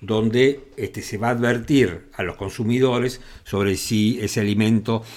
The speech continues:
tiene un exceso de sodio, un exceso de azúcar, si utiliza edulcorantes y no es, este, apto para los chicos. Bueno, una serie de información que muchos dicen en realidad es información que ya, ya está detrás, pero que de esta forma se va a hacer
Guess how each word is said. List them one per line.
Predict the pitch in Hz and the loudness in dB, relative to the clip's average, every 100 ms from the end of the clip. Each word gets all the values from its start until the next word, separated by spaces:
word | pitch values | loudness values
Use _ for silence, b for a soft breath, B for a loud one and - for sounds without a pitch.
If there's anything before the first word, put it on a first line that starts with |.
| B | B
tiene | - 104 101 | -6 -4 -2
un | |
exceso | - 104 110 | -6 -8 -4
de | 95 | -4
sodio, | - 131 117 104 98 | 0 2 4 4 0
un | 92 | -2
exceso | - 107 - | -6 -8 -6
de | 92 | -6
azúcar, | - 127 110 101 87 | 0 2 2 2 -4
si | - | -4
utiliza | - 110 117 117 | -2 -2 2 2
edulcorantes | 113 101 101 101 104 110 131 131 135 - B B - | 2 0 -2 -2 -2 2 2 4 0 0 B B -2
y | 104 | 2
no | 104 107 | 4 4
es, | 117 113 - b b | 4 2 -6 b b
este, | - 90 - 104 - | -8 -6 -4 -4 -2
apto | 107 - 101 | -2 0 -2
para | 92 90 | 0 -4
los | - | 0
chicos. | - 139 113 117 110 - B B B _ | 4 6 6 4 4 0 B B B _
Bueno, | 110 107 - | 0 0 2
una | 156 151 | 4 4
serie | 156 156 156 | 4 6 6
de | 131 | 6
información | 123 110 123 113 117 147 131 | 4 4 2 2 4 2 2
que | 185 | 6
muchos | 202 226 180 | 6 6 4
dicen | 185 - 196 196 | 4 4 0 2
en | 143 | 0
realidad | 147 175 | 2 2
es | 185 | 2
información | 165 143 131 123 156 | 0 0 -2 -2 -4
que | 120 | -4
ya, | - 147 151 | -2 -4 2
ya | 156 | 0
está | 151 160 | 2 2
detrás, | 131 117 143 127 - | 2 4 4 2 0
pero | 117 110 | -4 0
que | 127 | 0
de | |
esta | 131 143 | 0 -4
forma | - 143 139 139 | -2 -2 0 0
se | 120 | 0
va | 113 | 0
a | |
hacer | 113 131 | 2 0